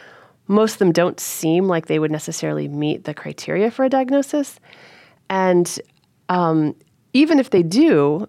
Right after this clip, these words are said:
a lot of them do have symptoms of depression or anxiety, but depression and anxiety don't make you go out and shoot up a school.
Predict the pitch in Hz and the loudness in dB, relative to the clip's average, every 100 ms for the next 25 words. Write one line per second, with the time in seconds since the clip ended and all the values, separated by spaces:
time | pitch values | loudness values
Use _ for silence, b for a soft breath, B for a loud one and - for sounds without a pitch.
0 | - 269 359 381 269 202 220 214 180 165 | -4 0 2 4 2 2 0 0 -2 -4
1 | - 160 165 151 139 151 170 165 - 151 | -4 -4 -4 -6 -8 -8 -6 -6 -6 -8
2 | 147 190 180 151 - - 254 302 370 440 | -4 -2 -2 -4 -6 -4 -2 -2 -2 2
3 | 392 220 226 233 170 220 269 208 180 170 | 2 4 2 2 2 2 0 -2 -4 -2
4 | 220 180 151 - 208 - - - 240 - | 0 -2 -2 -2 -2 -4 -10 -4 -2 -4